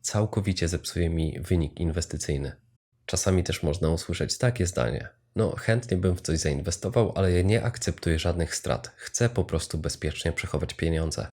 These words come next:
Często na YouTubie też usłyszycie takie banały typu: „Dostosuj swoje inwestycje do swojej tolerancji ryzyka”.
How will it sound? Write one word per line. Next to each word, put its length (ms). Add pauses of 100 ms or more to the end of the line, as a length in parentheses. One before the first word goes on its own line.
(100)
Często 380
na 120
YouTubie 360
też 260
usłyszycie 560
takie 260
banały 420
typu: 600
„Dostosuj 640
swoje 340
inwestycje 640
do 120
swojej 400
tolerancji 580
ryzyka”. 540